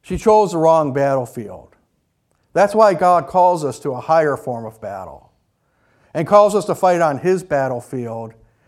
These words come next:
and in his way. And his way is pretty easy. Let him do the fighting. Just stand and see the salvation of your God.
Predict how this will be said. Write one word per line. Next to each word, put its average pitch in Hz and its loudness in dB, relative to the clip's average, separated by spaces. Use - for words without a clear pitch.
and 147 -6
in 143 -4
his 160 -4
way. 131 -4
And 165 -4
his 220 2
way 190 2
is 156 -2
pretty 165 -4
easy. 135 -6
Let 143 -4
him 165 -4
do 135 -6
the 123 -10
fighting. 101 -16
Just 180 -4
stand 156 -4
and 131 -10
see 165 -6
the 143 -4
salvation 131 -6
of 110 -14
your 117 -12
God. 101 -18